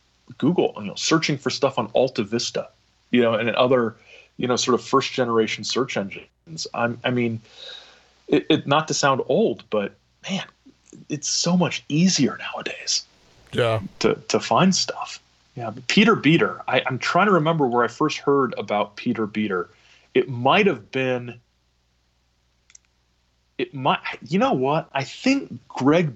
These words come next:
Speaker 1: Bishop told me about Peter Beater.
Speaker 2: That sounds like
Speaker 1: At some
Speaker 2: something
Speaker 1: point.
Speaker 2: Greg would, you know,
Speaker 1: <laughs> Yeah,
Speaker 2: would, would
Speaker 1: I
Speaker 2: talk about.
Speaker 1: think,
Speaker 2: Yeah.
Speaker 1: I think Greg Bishop, in, you know, made me aware of,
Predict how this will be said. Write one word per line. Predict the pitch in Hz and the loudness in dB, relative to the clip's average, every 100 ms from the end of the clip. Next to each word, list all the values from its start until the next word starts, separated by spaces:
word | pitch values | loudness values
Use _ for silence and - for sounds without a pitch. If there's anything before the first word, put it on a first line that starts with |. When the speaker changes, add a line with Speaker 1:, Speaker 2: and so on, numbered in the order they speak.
| - | 0
Speaker 1:
Bishop | 175 180 92 - | 0 0 -6 -6
told | - 101 92 | -8 -6 -6
me | 95 | -6
about | 85 90 - | -2 -2 0
Peter | 107 90 | -2 -2
Beater. | 85 87 - - _ _ _ _ _ _ - | -2 -6 -8 -14 _ _ _ _ _ _ -4
Speaker 2:
That | 139 | -2
sounds | - 185 170 | 2 4 4
like | 165 | 4
Speaker 1:
At | 151 | 4
some | 165 151 | 4 4
Speaker 2:
something | 147 135 | 4 2
Speaker 1:
point. | 98 | 2
Speaker 2:
Greg | 139 135 123 | 2 0 0
would, | 135 127 120 160 | 0 -2 -4 -4
you | 143 | 0
know, | 147 139 139 139 | 2 2 4 4
Speaker 1:
<laughs> | 127 | 6
Yeah, | 160 196 175 139 | 8 8 8 6
Speaker 2:
would, | |
would | 165 - | 6 6
Speaker 1:
I | |
Speaker 2:
talk | 160 143 | 6 6
about. | 143 139 139 | 4 4 4
Speaker 1:
think, | 302 156 | 2 2
Speaker 2:
Yeah. | 151 151 - _ _ - - _ _ _ _ _ | 2 2 0 _ _ -20 -20 _ _ _ _ _
Speaker 1:
I | 139 143 | -2 -2
think | - - 247 202 - | -6 -6 -4 -6 -2
Greg | 160 165 117 | 0 0 0
Bishop, | 139 - 107 - _ _ _ _ _ _ _ _ _ _ _ _ _ - | -2 -2 -6 -6 _ _ _ _ _ _ _ _ _ _ _ _ _ -8
in, | 127 113 - | -8 -8 -6
you | 123 | -2
know, | 113 104 101 | 0 0 0
made | 104 113 113 | 0 0 0
me | 113 | 0
aware | 110 104 107 104 101 | 0 2 2 2 0
of, | 95 92 | -4 -10